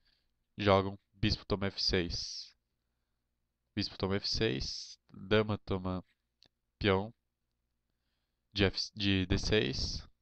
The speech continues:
dama toma dama. E agora, agora os dois jogadores vão buscar simplificar a posição ao máximo. Torre toma dama, bispo, torre volta, bispo, bispo volta, rei, torre, torre,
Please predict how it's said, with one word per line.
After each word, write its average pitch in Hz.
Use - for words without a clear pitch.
dama 95
toma 104
dama. 110
E 131
agora, 147
agora 131
os 117
dois 131
jogadores 117
vão 110
buscar 110
simplificar 110
a -
posição 101
ao 92
máximo. 120
Torre 98
toma 92
dama, 120
bispo, 117
torre 95
volta, 123
bispo, 120
bispo 92
volta, 117
rei, 107
torre, 113
torre, 110